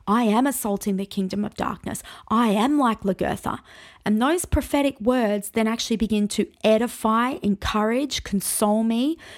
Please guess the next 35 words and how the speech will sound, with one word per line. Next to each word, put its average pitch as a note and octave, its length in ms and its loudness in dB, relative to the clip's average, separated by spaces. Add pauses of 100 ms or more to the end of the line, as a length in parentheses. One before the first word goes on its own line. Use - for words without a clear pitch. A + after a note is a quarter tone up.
(160)
And A3 140 4
I C#4 80 4
become C#4 280 0
a A3+ 60 2
bigger B3+ 460 2
spiritual - 580 -2
person B3 540 2 (240)
ready A3+ 420 2
to - 160 -4
declare G#3+ 640 0
or G3+ 120 2
sing F#3+ 400 0
God's F3 460 -2
word. F3+ 380 0 (720)
The A3+ 100 2
second E4+ 540 0
step A3+ 320 -2
I G3+ 140 2
do G3+ 340 0
is G#3 120 0
I G#3 180 0
pull C4+ 460 0
out - 280 -2
promises B3+ 680 2
from G#3 160 0
the G3+ 80 2
prophetic F#3+ 480 -2
word, F#3+ 300 2 (240)
and A#3 120 4
they B3 120 2
could A3+ 180 0
be A3 240 -2
absolute G#3 500 0
or F#3+ 100 -2
conditional. F#3+ 680 -2